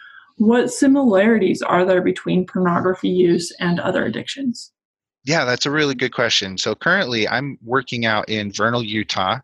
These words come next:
Speaker 2: at a community center for therapy that's, uh, called Northeastern Counseling. And I'm on the drug court here. And so most of my clients don't come in saying that they're <laughs> problems with pornography, but most of my clients I work with are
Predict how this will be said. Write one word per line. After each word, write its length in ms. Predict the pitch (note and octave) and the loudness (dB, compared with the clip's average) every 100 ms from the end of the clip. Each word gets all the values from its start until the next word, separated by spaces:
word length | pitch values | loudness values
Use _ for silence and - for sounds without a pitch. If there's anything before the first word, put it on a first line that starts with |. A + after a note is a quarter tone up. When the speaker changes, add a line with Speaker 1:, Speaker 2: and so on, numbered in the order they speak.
| _ _ - | _ _ -8
Speaker 2:
at 240 | G#2+ G2+ G2 | -2 -2 -2
a 420 | G2+ G2 G2 G2 - | -4 -4 -6 -8 -6
community 480 | A2+ B2 B2 A2+ | -2 0 0 0
center 400 | G#2 - G#2 G#2 | 0 0 0 0
for 180 | - A2 | -2 -6
therapy 640 | - G2 G2 - G#2 G#2+ A2+ | -2 0 0 -2 -4 -4 -8
that's, 200 | G2+ - F#2 | -8 -8 -10
uh, 180 | G2 G2 | -12 -10
called 260 | - G2+ G2 A2 | -4 -4 -4 -6
Northeastern 580 | G#2+ G#2+ A2+ - G#2+ G2+ | -2 -2 -4 -6 -6 -6
Counseling. 500 | G#2+ G#2+ - B2+ D3+ _ _ - | -6 -4 -4 -6 -14 _ _ -4
And 480 | C#3 C3 C3 A#2+ - - - | -2 0 0 -2 -6 -6 -6
I'm 340 | B2 C#3+ C3+ | -2 -2 -2
on 600 | B2 A#2+ A#2 A2+ A2 A2 - | 0 0 -2 -4 -6 -8 -8
the 220 | A2+ G#2 | -2 -2
drug 280 | G2 A#2+ A#2+ | 0 0 0
court 240 | - D3+ - | 0 -2 -2
here. 320 | C3+ D3 G3 - - - | -2 -2 -2 -8 -12 -12
And 100 | A#2 | -6
so 140 | B2 | -2
most 240 | A#2+ E3 - | 0 0 0
of 100 | F3+ | 0
my 120 | A2+ | -2
clients 680 | - G#2 G#2 G2+ - - - _ _ - | -4 -4 -2 0 0 -2 -4 _ _ -2
don't 340 | B2 B2 - | 0 0 -2
come 220 | - A2+ | -4 -2
in 200 | G#2+ G#2 | 0 -2
saying 320 | G2+ A2 G2+ G2 | 0 0 -2 -4
that 120 | G2 | -4
they're 140 | G2+ | -4
<laughs> 140 | - - | -2 -2
problems 340 | A#2 A2+ F#2 | -2 -4 -4
with 160 | G2+ - | -4 -2
pornography, 640 | G#2 G2+ G#2+ G2+ - G2 | 0 2 2 -2 -2 -4
but 300 | G2 F#2+ - | -2 -2 -2
most 260 | G#2 A#2 - | -4 -2 0
of 40 | |
my 100 | A2+ | -2
clients 360 | - G#2 G#2 G#2 | 0 -2 -2 -2
I 60 | |
work 280 | G2 G2 - | -4 -8 -6
with 240 | G2+ C3 - | -6 -6 -4
are 220 | F#2+ | -6